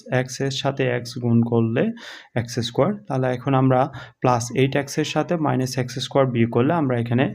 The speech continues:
প্লাস সেভেন এক্স স্কয়ার পাবো। প্লাস এ মাইনাস এ মাইনাস, এক্স এ কে এক্স, কিন্তু আমাদের এখানে মা-, মান আছে মাইনাস,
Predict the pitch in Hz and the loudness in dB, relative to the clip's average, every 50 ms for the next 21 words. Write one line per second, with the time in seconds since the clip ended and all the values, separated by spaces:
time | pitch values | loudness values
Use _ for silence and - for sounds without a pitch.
0 | - - - - - _ - 131 139 170 180 - - - - 175 120 120 120 123 | -8 -16 -20 -20 -14 _ 0 2 2 2 0 -2 -6 -4 -2 -2 -2 -2 -2 -4
1 | 120 117 - - 117 - - - 117 113 113 117 113 110 117 160 196 202 196 - | -4 -6 -6 -6 -6 -4 0 2 2 2 4 2 2 2 2 2 0 -2 -2 -2
2 | 135 123 120 120 117 117 120 120 117 117 117 117 117 117 - 117 113 117 120 117 | 0 0 2 2 0 0 0 0 0 2 2 0 0 0 0 2 2 4 4 4
3 | 120 127 147 190 214 196 - - - 123 120 120 120 - - 120 120 120 120 123 | 4 2 2 0 -2 -6 -8 -6 -4 -4 -4 -4 -2 -2 0 0 0 -2 -2 0
4 | 139 170 226 233 233 - - - - - - - _ - 120 131 - - - - | 2 2 2 0 -2 -6 -14 -18 -20 -20 -20 -8 _ 0 0 0 0 -4 -6 -8
5 | - - 139 131 131 131 123 123 123 120 123 120 120 120 127 123 120 120 120 117 | -2 0 0 2 2 0 0 -2 -2 -2 0 0 0 0 0 2 2 2 2 2
6 | 120 117 - 120 - - - 127 123 120 117 117 117 117 - - 196 202 165 135 | 2 0 0 -4 -6 -6 -2 0 2 4 4 4 4 4 2 2 2 2 4 4
7 | 127 131 156 190 214 | 4 4 4 4 2